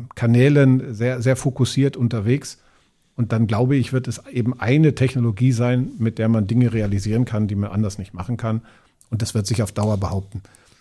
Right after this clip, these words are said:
Wie groß dann irgendwann das Marktpotenzial wird,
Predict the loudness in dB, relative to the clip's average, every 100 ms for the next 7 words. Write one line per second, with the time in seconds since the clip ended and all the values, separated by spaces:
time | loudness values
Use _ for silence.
0 | _ -4 -4 0 2 2 2 0 4 4
1 | 4 2 2 2 0 -4 -6 -6 -2 -2
2 | -2 -2 0 0 -2 -8